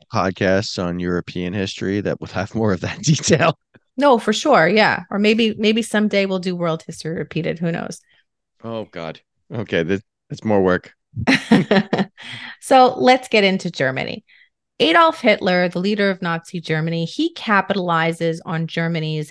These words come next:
Speaker 2: economic turmoil and the grievances that people had from the end of World War One in order to propel himself into power. Through his powerful rhetoric, and he was a very passionate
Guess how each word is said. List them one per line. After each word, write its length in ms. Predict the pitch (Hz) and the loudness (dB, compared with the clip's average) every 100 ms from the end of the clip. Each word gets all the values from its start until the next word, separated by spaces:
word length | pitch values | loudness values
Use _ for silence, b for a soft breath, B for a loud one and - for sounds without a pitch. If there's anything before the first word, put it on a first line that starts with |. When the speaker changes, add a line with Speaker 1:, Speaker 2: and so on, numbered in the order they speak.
| - | -4
Speaker 2:
economic 600 | 151 170 160 165 165 - - | -2 -2 -2 -2 -4 -8 -18
turmoil 600 | - 156 151 135 147 - | -4 0 0 -2 -2 -2
and 140 | 170 | 0
the 140 | 170 165 | -2 -2
grievances 880 | 208 208 226 208 175 - 135 156 160 | 0 4 4 2 -2 -2 -4 -4 -6
that 180 | 170 - | -8 -4
people 320 | 180 - 156 | -4 0 -2
had 400 | - 151 135 151 | 2 2 2 0
from 200 | 165 156 | -2 -2
the 140 | 151 | -2
end 340 | - 160 160 156 | -2 -2 0 -2
of 120 | 156 | -4
World 340 | 165 165 151 | -4 -4 -4
War 180 | 160 160 | -4 -4
One 380 | 160 139 131 151 B B B B | -4 -4 -6 -8 B B B B
in 140 | 185 | 4
order 200 | 262 359 | 6 4
to 120 | 339 226 | 2 -2
propel 480 | 208 - - 190 | -2 -4 0 2
himself 540 | 190 180 - 160 151 143 | 2 0 0 0 0 -2
into 200 | 147 - | -6 -8
power. 540 | - 147 151 139 139 _ _ _ _ _ _ _ _ _ _ _ _ | -6 0 0 0 -2 _ _ _ _ _ _ _ _ _ _ _ _
Through 340 | - 254 320 359 | -6 0 2 2
his 280 | 339 269 - | 0 -2 -6
powerful 720 | - - 226 254 247 - 185 165 | -6 2 4 4 2 -2 -2 0
rhetoric, 420 | 175 185 131 - | 0 2 -2 -6
and 140 | 202 | -8
he 160 | 202 254 | -4 -4
was 580 | 214 190 220 330 165 175 | -4 -2 2 2 2 -2
a 60 | |
very 300 | 185 220 170 | -4 -2 -4
passionate 720 | - - 208 214 - 196 165 | -8 -8 -4 -4 -4 -8 -8